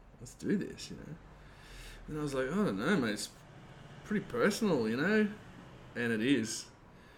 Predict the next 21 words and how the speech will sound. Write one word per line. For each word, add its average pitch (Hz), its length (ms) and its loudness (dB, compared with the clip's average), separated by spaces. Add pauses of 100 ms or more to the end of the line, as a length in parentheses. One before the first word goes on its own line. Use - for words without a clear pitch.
(300)
You 120 80 0
know, 113 80 4
the 113 80 0
first, 127 480 0
the - 60 -10
first 131 280 -2
chapter 127 340 -2
of 113 80 -2
the 113 60 -6
book 107 340 -4
is, 104 240 -2
um, 101 360 -4 (920)
details 98 480 -4
my 98 180 -2
abuse 98 320 -6
history, - 380 -12 (680)
and 98 100 -12
it's, - 480 -12 (480)
like, - 100 -2
it's - 100 -8
the - 80 -6